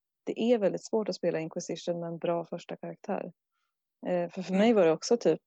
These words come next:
Speaker 1: jag tror det var andra genomspelningen, för då hade jag en alv som hette Falka. Eh.
Speaker 2: Ja, det låter bekant.
Speaker 1: Ja, jag, jag tror att det var det spelade, för då spelade de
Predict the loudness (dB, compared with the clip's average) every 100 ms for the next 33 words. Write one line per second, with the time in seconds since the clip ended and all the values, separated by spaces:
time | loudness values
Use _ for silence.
0 | _ _ -2 0 4 4 4 2 0 4
1 | 4 4 0 -4 -4 -4 -4 -4 -2 0
2 | 0 -4 -4 -4 -2 -2 -6 -12 -10 -12
3 | -14 _ _ -10 -10 -10 -16 _ -16 -16
4 | _ _ -14 -10 -10 -10 -20 -20 -18 -12
5 | -4 -2 -2 -4 -8 -12 -10 -10 -12 -20
6 | _ -2 0 0 -4 _ 4 6 6 4
7 | 4 2 4 2 2 2 2 4 2 0
8 | -2 2 2 2 -2 2 2 2 0 2
9 | 2